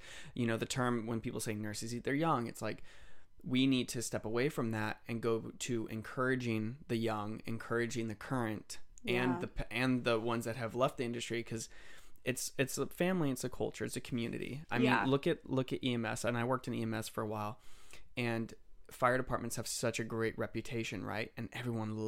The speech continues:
Speaker 1: loves them,
Speaker 2: Mm-hmm.
Speaker 1: you know, but do you get that same energy from the public towards healthcare, towards
Speaker 2: Mm-hmm.
Speaker 1: nurses,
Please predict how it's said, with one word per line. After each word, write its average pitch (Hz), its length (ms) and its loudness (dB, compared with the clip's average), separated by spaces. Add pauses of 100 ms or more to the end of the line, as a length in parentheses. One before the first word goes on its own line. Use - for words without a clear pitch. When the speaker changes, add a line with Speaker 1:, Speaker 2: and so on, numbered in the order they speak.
(120)
Speaker 1:
loves 131 380 2
them, 110 380 -4
Speaker 2:
Mm-hmm. 202 500 -4
Speaker 1:
you 127 100 4
know, 113 300 0 (100)
but 117 260 6 (260)
do 135 140 0
you 117 260 2 (240)
get 117 200 2
that 98 160 -2
same 113 220 0
energy 110 340 0
from 110 180 -6
the 101 60 -6
public 139 420 0
towards - 300 -8
healthcare, - 640 -6
towards 123 260 -2
Speaker 2:
Mm-hmm. - 100 -4
Speaker 1:
nurses, - 580 -4